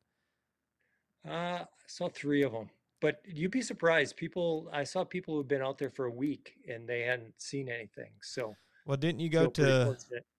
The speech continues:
Speaker 2: you went to some of the more remote parts though, right? Like I seen you did, uh, like an easy trail
Speaker 1: Yeah.
Speaker 2: and there's a bunch of people around, like you said, around the docks and
Speaker 1: Yeah.
Speaker 2: all that.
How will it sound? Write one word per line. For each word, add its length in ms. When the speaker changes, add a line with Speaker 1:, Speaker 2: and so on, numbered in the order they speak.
Speaker 2:
you 120
went 160
to 60
some 180
of 60
the 60
more 240
remote 400
parts 380
though, 160
right? 300
Like 180
I 100
seen 240
you 120
did, 460
uh, 460
like 240
an 120
easy 280
trail 480
Speaker 1:
Yeah. 60
Speaker 2:
and 80
there's 160
a 40
bunch 300
of 80
people 280
around, 300
like 200
you 100
said, 520
around 280
the 60
docks 360
and 80
Speaker 1:
Yeah. 100
Speaker 2:
all 60
that. 240